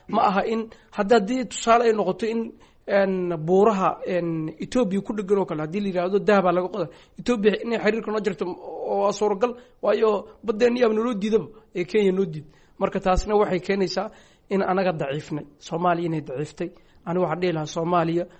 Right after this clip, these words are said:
waxaan ku soo gabagabay lahaa in Soomaaliya ay isku tashato, dhibaatada iyo qaraxa iyo dhibaatada iyo maxaan ku rahaa waxaa dhan la iska joojiyo, Soomaaliya ay mid noqoto, isla markaana ay baddeeda iyo birigeeda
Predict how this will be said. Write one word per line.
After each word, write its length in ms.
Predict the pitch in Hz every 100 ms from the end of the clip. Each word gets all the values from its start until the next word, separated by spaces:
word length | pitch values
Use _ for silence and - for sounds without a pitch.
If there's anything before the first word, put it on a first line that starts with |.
| -
waxaan 220 | - - 151
ku 80 |
soo 160 | 240 214
gabagabay 380 | 170 170 165 185
lahaa 220 | 165 139 - - _ -
in 120 | 190
Soomaaliya 540 | 175 165 165 170 156 165
ay 40 |
isku 200 | 160 -
tashato, 420 | 190 165 - - - - _ _
dhibaatada 500 | 165 165 165 185 190
iyo 160 | 180 165
qaraxa 340 | 165 180 160
iyo 140 | 170 165
dhibaatada 500 | 156 160 156 180 165
iyo 320 | 175 165 165 160 160 - _ _ -
maxaan 260 | - 185
ku 60 | 185
rahaa 160 | 175 170
waxaa 240 | 185 175
dhan 180 | 175 190
la 100 | 180
iska 180 | 170 208
joojiyo, 380 | 175 185 165 190 - _
Soomaaliya 560 | - 170 180 185 175 185
ay 100 | 175
mid 180 | 190 196
noqoto, 420 | 208 190 180 214 208 - _ _ _ -
isla 260 | - 185
markaana 500 | 202 220 202 202 196 -
ay 180 | 185 180 180
baddeeda 400 | 165 220 220 214
iyo 100 | 208
birigeeda 440 | 185 226 196 196